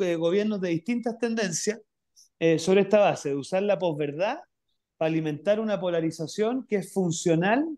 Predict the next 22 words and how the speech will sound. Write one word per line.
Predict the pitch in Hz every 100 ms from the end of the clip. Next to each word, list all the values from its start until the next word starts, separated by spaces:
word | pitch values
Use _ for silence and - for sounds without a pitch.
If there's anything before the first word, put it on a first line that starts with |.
| - _ _ -
a | 160
que | 170
la | 208
gente | - 214 208 233 233 - - _
en | - 170
esa | 208 240
polarización | 214 208 190 185 175 - 220 240 262 _ _ _ _
diga, | 156 202 196
"¿Sabéis | 196 196
qué | 214
más? | 214 208
Yo | 202
no | 175
creo | 196
tanto | 202 202 208
en |
la | 196
democracia, | 185 180 208 220
prefiero | 185 180 190
los | 175
gobiernos | 170 170 175
autoritarios". | 156 156 135 131 107